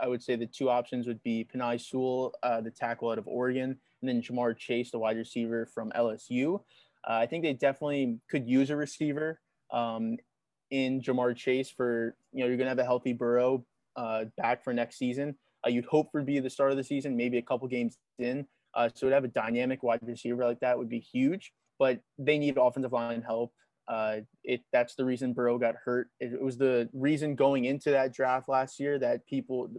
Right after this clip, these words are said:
people were saying, "Should Burrow even wanna go to the Bengals?" Uh, because their offensive line was so bad.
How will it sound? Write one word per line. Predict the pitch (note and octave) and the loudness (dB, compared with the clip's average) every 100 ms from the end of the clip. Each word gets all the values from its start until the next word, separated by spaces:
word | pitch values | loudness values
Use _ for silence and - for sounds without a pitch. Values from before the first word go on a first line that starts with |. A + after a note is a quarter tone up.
| - | -6
people | D3+ C3 | 0 2
were | B2+ | 2
saying, | B2+ B2+ | 0 -4
"Should | C3+ A#2 | -6 -2
Burrow | C3 C3+ B2+ | 4 4 4
even | B2+ A#2 | 0 -2
wanna | A#2 A2+ | -2 -4
go | - A#2 | -2 0
to | B2+ | 0
the | B2 | 0
Bengals?" | B2+ B2+ C3+ C#3 - _ _ _ | 0 0 0 0 -4 _ _ _
Uh, | - G#2+ A2 | -2 -2 -2
because | B2+ A#2+ | -2 -2
their | B2 A2+ | 2 2
offensive | A#2+ B2 A#2+ | 2 0 -2
line | A#2+ | -2
was | A#2 | -4
so | - A2+ | -4 -4
bad. | - B2+ C3 C3+ | 0 2 2 0